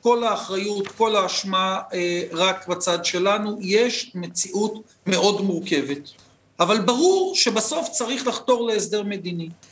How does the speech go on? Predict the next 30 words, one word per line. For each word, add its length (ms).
האם 360
עד 360
שנממש 680
את 140
ההסדר 400
המדיני, 800
אנחנו 420
יכולים 680
לתת 420
לאנרכיה 720
להשתולל? 680
<laughs> 80
בוודאי 420
שלא. 360
הרי 220
חלק 360
מהאנרכיה 840
הזאת 300
מיועדת 640
על 120
מנת 420
ל-, 40
ל-, 380
לקבוע 360
עובדות 480
בשטח 600
שימנעו 680
הסדר 380
מדיני 400
עתידי. 400